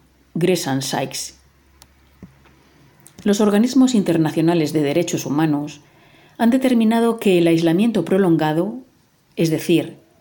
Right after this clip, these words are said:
pasar veintidós horas de encierro solitario en una celda durante más de quince días consecutivos,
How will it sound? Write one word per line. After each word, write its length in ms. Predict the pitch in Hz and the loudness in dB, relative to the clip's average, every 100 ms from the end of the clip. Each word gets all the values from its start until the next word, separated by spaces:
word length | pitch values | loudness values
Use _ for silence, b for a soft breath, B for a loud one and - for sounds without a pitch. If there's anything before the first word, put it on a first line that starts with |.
| _ _ _ - | _ _ _ -6
pasar 340 | 160 196 185 | -4 0 2
veintidós 640 | 165 160 160 151 202 202 | 2 2 0 -2 -2 -2
horas 260 | 220 170 143 | -2 -2 -4
de 120 | 147 | -6
encierro 440 | 143 - 208 165 135 | -6 -2 -2 -2 -6
solitario 720 | - 147 147 180 165 143 139 | -6 -6 -4 -2 0 -2 -4
en 160 | 170 180 | -2 0
una 200 | 208 175 | 0 0
celda 540 | - 208 170 139 156 B B B B | -2 -2 0 -2 -8 B B B B
durante 380 | 180 175 160 165 | 0 2 2 0
más 200 | 190 202 | 0 -2
de 140 | 151 - | -4 -2
quince 400 | 226 226 - 147 | -2 -2 -4 -2
días 320 | 202 147 - | 0 -2 -6
consecutivos, 1040 | 139 135 220 208 180 156 135 143 165 - | -10 -8 -6 -6 -4 -4 -4 -6 -10 -18